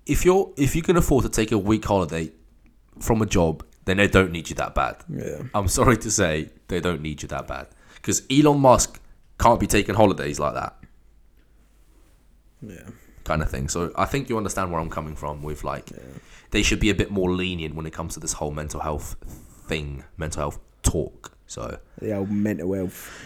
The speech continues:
Speaker 1: fucking mental health. It's been a bit of a deep one, you know.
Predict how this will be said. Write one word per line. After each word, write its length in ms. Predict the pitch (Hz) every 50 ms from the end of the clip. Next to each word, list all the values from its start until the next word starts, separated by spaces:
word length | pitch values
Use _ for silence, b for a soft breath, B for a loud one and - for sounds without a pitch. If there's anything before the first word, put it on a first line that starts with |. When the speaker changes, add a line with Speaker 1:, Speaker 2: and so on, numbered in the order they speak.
| B B -
Speaker 1:
fucking 460 | - - 98 92 98 95 90 80 98
mental 260 | 113 117 95 98 101
health. 240 | 95 98 95 90 -
It's 100 | 117 -
been 180 | - 151 135 117
a 20 |
bit 120 | 98 98 104
of 80 | 107
a 40 | 104 98
deep 340 | - - 110 107 92 82
one, 180 | 80 82 78 82
you 80 | 82 80
know. 240 | 85 90 101 101